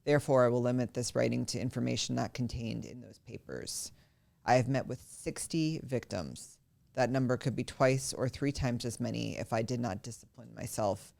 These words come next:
to only one meeting per week. I have not wanted my involvement with this issue to become a handicap in fulfilling my assigned responsibilities.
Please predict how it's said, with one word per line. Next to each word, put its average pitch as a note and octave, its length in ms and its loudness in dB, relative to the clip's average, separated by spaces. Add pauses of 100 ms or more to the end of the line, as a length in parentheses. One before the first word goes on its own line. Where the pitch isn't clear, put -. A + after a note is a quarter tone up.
(240)
to - 80 -10
only C3 240 2
one A#2 240 0
meeting A2 320 -6
per A2 140 -6
week. F2+ 380 -4 (540)
I B2+ 100 4
have C#3 100 6
not C3 200 4
wanted C#3 380 0
my B2+ 120 2
involvement B2 520 2
with A#2+ 120 -4
this - 180 -10
issue B2 220 -2
to A2+ 80 -2
become A#2+ 320 -2
a A#2+ 40 0
handicap A#2+ 640 -2 (420)
in A#2+ 100 -4
fulfilling A#2+ 480 0
my G#2+ 120 0
assigned A#2 440 -2
responsibilities. A2 960 -8